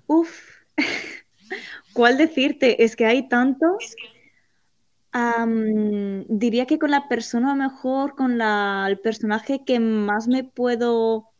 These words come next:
ver yo en, en su piel sería Pocahontas.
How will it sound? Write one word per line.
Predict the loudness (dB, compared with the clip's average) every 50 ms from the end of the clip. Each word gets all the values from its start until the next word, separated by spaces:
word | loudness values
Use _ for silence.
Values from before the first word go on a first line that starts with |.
| _ _ _ _ _ _ _ _ _ _ _ _ _ _ _ _ _ _ _ _ _ _ _ _ _
ver | -6 -6 -6 -6 -8 0 2 2 4 4 2 0 0 -2 -2
yo | 0 0 0 0 2 0
en, | 0 0 0 0 -2 -2 -2
en | -2 -2 -2
su | 0 -2 -2
piel | -2 0 2 2 2 2 0 -6
sería | -4 -4 -2 0 2 2 0 0 0
Pocahontas. | -2 -2 0 0 -2 -2 -4 -4 -4 -4 -4 -4 -8 -8 -8 -8 -10 -10